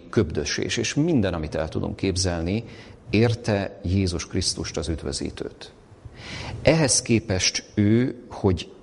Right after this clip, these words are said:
nem, hogy ezekre nem reagál, nem válaszol, hanem ez van az ő lelkében, hogy imát mond értük a mennyei atyához,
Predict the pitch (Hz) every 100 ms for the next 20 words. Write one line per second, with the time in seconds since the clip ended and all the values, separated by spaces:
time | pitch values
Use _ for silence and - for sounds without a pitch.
0 | - 110 131 113 98 95 92 - 87 85
1 | - - 92 87 85 82 80 85 87 104
2 | 92 82 82 80 - - 50 57 69 -
3 | - - - - - 107 104 - 160 131
4 | 110 95 92 90 104 110 - 101 101 92
5 | 95 - 160 139 92 90 - 90 80 82
6 | 80 - 123 - - - 101 101 95 87
7 | 82 107 - 110 95 87 85